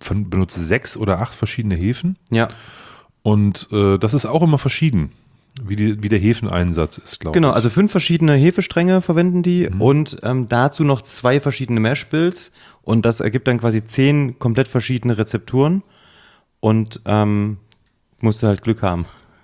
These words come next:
Speaker 2: <laughs> Ne, schmeckt halt immer anders, somit können die halt relativ viel abbilden. Steht ja auch nochmal so ein kleines Booklet dabei, steht ja auch nochmal drin.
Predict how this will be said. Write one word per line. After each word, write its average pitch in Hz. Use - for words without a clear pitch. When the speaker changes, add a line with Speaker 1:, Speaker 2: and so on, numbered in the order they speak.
Speaker 2:
<laughs> -
Ne, 110
schmeckt 113
halt 107
immer 107
anders, 120
somit 113
können 117
die 120
halt 110
relativ 107
viel 107
abbilden. 87
Steht 123
ja 127
auch 113
nochmal 117
so 113
ein 113
kleines 110
Booklet 143
dabei, 120
steht 117
ja 120
auch 107
nochmal 107
drin. 117